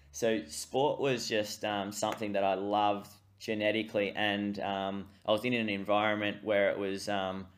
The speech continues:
promoted, um, and we all just did it. So, um, I always knew I'd be involved with sport. Um, and then if you look at my mum, she's quite short and small, and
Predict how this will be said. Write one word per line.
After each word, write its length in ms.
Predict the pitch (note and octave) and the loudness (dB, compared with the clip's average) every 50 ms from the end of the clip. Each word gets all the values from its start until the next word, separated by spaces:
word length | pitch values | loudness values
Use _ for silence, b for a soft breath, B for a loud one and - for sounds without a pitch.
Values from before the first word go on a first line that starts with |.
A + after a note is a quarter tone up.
| b b b - | b b b -8
promoted, 640 | - G#2 F#2+ G2 G2+ G#2 A2+ A2+ A#2+ A2 G2 F#2+ G2 - - | -6 -2 0 2 4 4 4 4 4 2 0 -2 -6 -10 -8
um, 420 | F#2+ F#2+ F#2+ F#2+ F#2+ F#2+ F#2+ F#2+ F2+ G2 | -4 -4 -2 -2 -2 -2 -4 -6 -6 -4
and 360 | G2+ G2 G2 F#2+ F#2+ F#2+ F#2 - | -4 -2 -2 -4 -4 -6 -8 -4
we 120 | G#2+ G#2 G2+ | -2 0 2
all 120 | G2+ G2 | 2 2
just 220 | F#2 F#2+ F#2 - | 0 -4 -8 -6
did 160 | - G#2+ G#2 G#2 | -4 -2 0 0
it. 240 | F#2 - - - | -2 -2 -6 -10
So, 340 | - - G#2+ G#2+ G#2 G#2 G2+ G2+ G#2 B B B B B B B B B B - | -6 -2 0 2 2 2 2 0 -4 B B B B B B B B B B -4
um, 320 | G2+ G#2 G2+ G2+ G#2 G#2 - | -2 0 0 0 -2 0 0
I 100 | A2 A#2+ | 2 4
always 260 | B2 - D#3 D3+ C#3 | 4 4 4 2 2
knew 340 | A#2+ A#2+ A#2+ A#2+ A#2 A2+ G#2+ - | 0 0 2 2 2 2 0 2
I'd 200 | - G#2+ G#2+ G#2 - - - _ _ _ | 2 0 0 0 -4 -12 -20 _ _ _
be 400 | - A2 A2 A2 A2 G#2+ F#2+ - | -2 0 0 2 0 -2 -2 -4
involved 500 | G#2 G#2 G2+ G#2 G#2 G#2 G#2 G2+ G#2 - | -6 -4 0 2 2 2 2 0 -2 -6
with 140 | G#2+ G#2 G2+ | -8 -8 -6
sport. 460 | - - - A2 G2+ G2 G2 G2+ G2+ G2+ - - _ _ _ _ _ | -8 -6 -2 0 2 2 2 2 0 -2 -6 -16 _ _ _ _ _
Um, 460 | G2 G#2 G2 G2+ G2+ G2+ G2+ G#2 G2+ G2+ B B B B B | -4 -2 0 0 0 0 -2 -2 -6 -10 B B B B B
and 160 | - A#2 A#2+ | -2 2 4
then 500 | B2 B2+ B2+ B2 B2 B2 B2 A#2+ - - - - _ _ _ _ _ _ _ - | 6 6 6 4 2 0 -2 -4 -6 -10 -16 -20 _ _ _ _ _ _ _ -6
if 140 | A#2 B2 A#2+ | -4 -4 -2
you 120 | C3 C3 | 0 0
look 180 | C#3 D#3+ D#3+ E3+ | 0 2 2 2
at 260 | D#3 - - - - _ _ _ _ | 2 2 0 -4 -12 _ _ _ _
my 140 | A2+ B2 B2 | -2 0 2
mum, 280 | A#2+ A#2 A#2 A2 G#2+ A2 | 2 2 2 2 0 -2
she's 160 | - A#2+ A2 | -4 -6 -2
quite 240 | - B2+ B2+ - - | 2 4 4 4 2
short 340 | - - A2+ A2 A2 - G#2 | 0 0 2 2 2 0 -2
and 280 | A2 G2+ F#2+ G#2 - | -6 -8 -8 -10 -10
small, 560 | - - - G#2+ G#2 G2 G2 G2 G#2 A2 G#2+ - | -10 -8 -4 0 0 2 2 0 -2 -4 -8 -8
and 440 | F2+ G2+ G#2 G2+ G#2 G2+ G#2 G2+ G#2 | -4 -2 -2 0 0 -2 -4 -6 -8